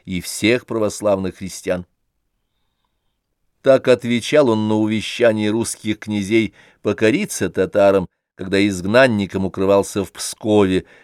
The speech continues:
после того, как в тысяча триста двадцать седьмом году,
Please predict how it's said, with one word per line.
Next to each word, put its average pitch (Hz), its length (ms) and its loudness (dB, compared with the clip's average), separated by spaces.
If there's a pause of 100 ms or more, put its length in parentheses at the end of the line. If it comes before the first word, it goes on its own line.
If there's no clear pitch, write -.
(120)
после 104 360 -4
того, 104 220 -2
как 104 200 -2
в - 100 -20
тысяча 113 500 -4
триста 110 420 -6
двадцать 107 420 0
седьмом 110 400 -4
году, 110 400 0